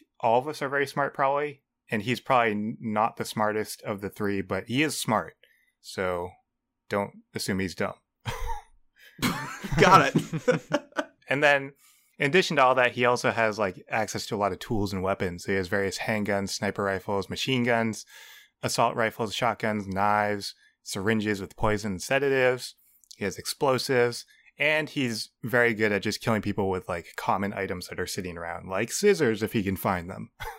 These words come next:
Speaker 1: So if he doesn't have access to weapons, he'll just, like, look around and see something that he can use on the fly.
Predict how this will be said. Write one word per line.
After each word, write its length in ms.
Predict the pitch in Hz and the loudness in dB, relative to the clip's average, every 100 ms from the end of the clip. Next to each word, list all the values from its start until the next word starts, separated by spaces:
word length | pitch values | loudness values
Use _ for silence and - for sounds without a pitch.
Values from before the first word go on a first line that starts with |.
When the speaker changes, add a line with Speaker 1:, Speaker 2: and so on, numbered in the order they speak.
| - - - - - - _ _ | -18 -20 -20 -20 -20 -20 _ _
Speaker 1:
So 500 | - 120 107 95 90 - _ _ | -8 0 0 0 -2 -10 _ _
if 160 | 147 143 | -2 0
he 80 | |
doesn't 280 | 139 135 143 | 2 0 0
have 220 | 127 120 | 0 2
access 360 | 123 120 113 107 | 2 0 -2 -8
to 180 | 117 107 | -6 0
weapons, 440 | 120 110 104 101 | 0 2 0 -2
he'll 100 | 107 | -4
just, 200 | 101 - | -4 -4
like, 180 | 95 90 | -4 -4
look 180 | 101 104 | -4 -2
around 400 | 98 92 95 92 | -2 -2 -4 -6
and 200 | 85 87 | -10 -10
see 180 | - 101 | -6 -4
something 420 | 101 87 95 92 | -4 -4 -6 -4
that 160 | 92 - | -8 -8
he 140 | 110 | -8
can 140 | 98 92 | -6 -4
use 320 | 92 92 107 | -6 -6 -6
on 100 | 92 | -8
the 60 | |
fly. 420 | - 107 107 - | -8 -8 -8 -10